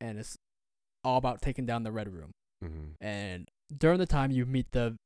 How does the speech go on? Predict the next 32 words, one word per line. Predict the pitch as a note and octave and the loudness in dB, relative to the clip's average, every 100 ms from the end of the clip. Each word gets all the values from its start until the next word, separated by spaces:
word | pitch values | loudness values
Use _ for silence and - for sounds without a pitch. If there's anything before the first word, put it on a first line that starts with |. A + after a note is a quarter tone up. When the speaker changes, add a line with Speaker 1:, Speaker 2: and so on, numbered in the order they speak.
| _ | _
Speaker 1:
not | D3 F#3 - | 2 2 4
the | D#3+ | 2
villain, | C#3 C3+ G#2+ A2 | 4 2 0 -2
the | |
villain | B2 E3+ G#3 D#3+ | 2 4 4 4
is | B2+ | 0
Ray | B2 C3 C3 | 0 0 2
Winstone's | A#2+ A#2+ A#2 G#2+ | 0 -6 -8 -10
character, | - G#2 A2 G2+ G#2+ - | -8 -10 -8 -10 -10 -8
who | G#2+ | -8
is, | A2+ | -6
like, | A2 - _ _ _ _ _ _ _ _ - | -8 -8 _ _ _ _ _ _ _ _ -4
the | B2 | -2
he-, | A#2+ - | 0 -4
the | C#3 | -6
big | A#2+ B2+ B2+ A#2+ | -2 0 0 0
baddie. | A2+ G#2+ G2+ | 0 0 -6
He | B2 | -8
creates | - A#2+ A2+ | -4 -2 -2
all | G#2 | -6
the | |
Black | G2 F#2 | -6 -8
Speaker 2:
Mm-hmm. | - | -8
Speaker 1:
Widows. | F#2 D#2 - - _ _ _ - | -12 -14 -16 -18 _ _ _ -6
But | C3 | 0
they | C3 | 2
run | C#3 D3+ | 4 4
into | C#3 D3 C3+ | 2 0 0
another | A#2+ F#3 F3+ C3 C#3 _ _ - | 2 2 2 0 -4 _ _ -4
famous | C3+ A2+ A2+ | -4 -2 -4
Marvel | A#2 A2 G#2 G#2+ - _ B2 | -4 -4 -6 -8 -14 _ -8
villain, | A#2+ G#2+ A#2+ | -6 -4 -8